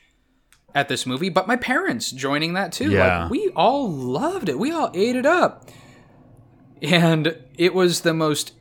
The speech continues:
Speaker 1: empty nostalgia bone I've ever felt <laughs> while watching a movie.
Speaker 2: Oh, the
Speaker 1: It
Speaker 2: nostalgia
Speaker 1: was
Speaker 2: bone wasn't
Speaker 1: a
Speaker 2: loaded? <laughs>
Speaker 1: It was a really bizarre feeling 'cause I, I,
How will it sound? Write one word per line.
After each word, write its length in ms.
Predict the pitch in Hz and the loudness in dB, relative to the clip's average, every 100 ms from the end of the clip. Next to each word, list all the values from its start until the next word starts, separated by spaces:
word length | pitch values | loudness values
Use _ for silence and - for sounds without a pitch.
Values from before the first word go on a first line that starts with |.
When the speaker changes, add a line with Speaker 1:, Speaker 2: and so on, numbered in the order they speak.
| - | -2
Speaker 1:
empty 420 | 160 170 - 160 | 0 0 -2 -2
nostalgia 560 | 147 - 135 123 120 123 | 0 0 2 2 0 -2
bone 220 | 113 110 | -2 0
I've 160 | 113 113 | -2 -2
ever 340 | 123 113 117 | -4 0 -2
felt 560 | - 123 107 107 - - - - | 0 0 0 -2 -12 -16 -16 -16
<laughs> 220 | - - | -10 2
while 260 | 196 151 139 | 4 8 6
watching 360 | 113 120 - 196 | 6 0 -2 -2
a 40 | |
movie. 120 | 220 226 | 0 4
Speaker 2:
Oh, 600 | 233 208 190 175 170 165 | 8 10 10 10 8 6
the 140 | 156 | 4
Speaker 1:
It 40 | |
Speaker 2:
nostalgia 520 | 165 165 190 160 151 147 | 4 4 8 8 8 8
Speaker 1:
was 60 | |
Speaker 2:
bone 220 | 143 139 | 6 6
wasn't 300 | 131 127 151 | 6 6 6
Speaker 1:
a 20 | 120 | 6
Speaker 2:
loaded? 400 | 123 127 156 220 - _ _ _ | 8 8 6 4 0 _ _ _
<laughs> 100 | - - - - - - _ - - - _ - | -2 -2 -2 -6 -4 -8 _ -14 -14 -20 _ 0
Speaker 1:
It 120 | 175 | 6
was 160 | 202 | 6
a 80 | 190 | 6
really 340 | 156 160 175 180 | 6 6 6 4
bizarre 300 | 160 156 147 | 6 6 6
feeling 380 | - 147 117 113 | 4 0 -2 -2
'cause 420 | 139 127 120 - _ - | 0 0 -2 -8 _ -2
I, 360 | 135 135 131 131 _ | 2 2 0 -8 _
I, 380 | 139 143 143 127 | -2 0 0 -4